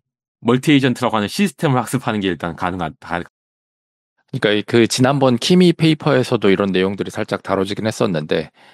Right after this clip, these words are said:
Speaker 2: 모델이 그 자기가 가지고 있는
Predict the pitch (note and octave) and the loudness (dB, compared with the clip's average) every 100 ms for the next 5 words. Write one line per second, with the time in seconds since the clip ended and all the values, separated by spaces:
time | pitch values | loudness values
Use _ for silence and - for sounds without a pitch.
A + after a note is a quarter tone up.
0 | - G#2 A2 A#2+ B2 A2 G#2+ G2+ E2+ D2 | -6 2 4 4 4 4 4 2 0 -4
1 | _ _ _ - G2 F2 A2 G#2+ A#2+ G#2 | _ _ _ -4 -2 -2 -2 0 2 0
2 | G#2+ G2+ A2 G#2+ F#2+ E2+ | -2 0 2 2 0 -2